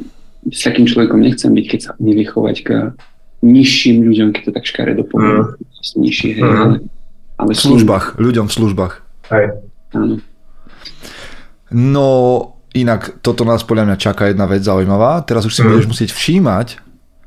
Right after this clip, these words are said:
Speaker 3: a teraz už si budeš musieť všímať, že či, ako sa správa ku Siri, podľa mňa. <laughs> Lebo už nebudeš veľa chodiť do kontaktu s ľuďmi. Alebo ako si píšeš chat G P T,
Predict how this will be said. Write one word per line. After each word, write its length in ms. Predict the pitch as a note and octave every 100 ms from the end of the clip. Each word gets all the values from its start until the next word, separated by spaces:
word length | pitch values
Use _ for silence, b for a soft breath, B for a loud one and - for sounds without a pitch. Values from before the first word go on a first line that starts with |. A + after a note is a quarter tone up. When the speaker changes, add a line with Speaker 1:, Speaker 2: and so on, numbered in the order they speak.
| - - - -
Speaker 3:
a 120 | E2 E2 E2+ E2 E2 E2+ - - _ - b b b b b b - - - - - - -
teraz 220 | - A#2 A2
už 100 | A2
si 100 | A2
budeš 200 | A2 G#2+
musieť 300 | G#2+ G#2+ A2
všímať, 400 | - A#2 A2 G#2
že 200 | - G2 G2
či, 500 | - - G2 F2+ F2 - - - _ _ _ - -
ako 180 | - A#2
sa 120 | G#2+
správa 340 | - A2 G2
ku 380 | G2 - F#2+ E2+ F2
Siri, 460 | - - E3 F#2+ - - - - - - -
podľa 260 | - F2 -
mňa. 120 | - - - _ _ _ -
<laughs> 460 | - - - G2
Lebo 180 | F#2+ A2
už 200 | G#2 -
nebudeš 300 | A#2 D#3 A2+
veľa 260 | F#2 F#2+ F#2+
chodiť 240 | F2+ G2
do 100 | F#2
kontaktu 340 | F2+ F2 E2+ -
s 80 | F2
ľuďmi. 260 | F2 F2+
Alebo 300 | - F#2+ G2
ako 260 | A2 A2 A2+
si 120 | -
píšeš 320 | G#2+ A#2 G#2+
chat 200 | - A2+
G 140 | F#2+ G#2+
P 120 | F2+
T, 80 | -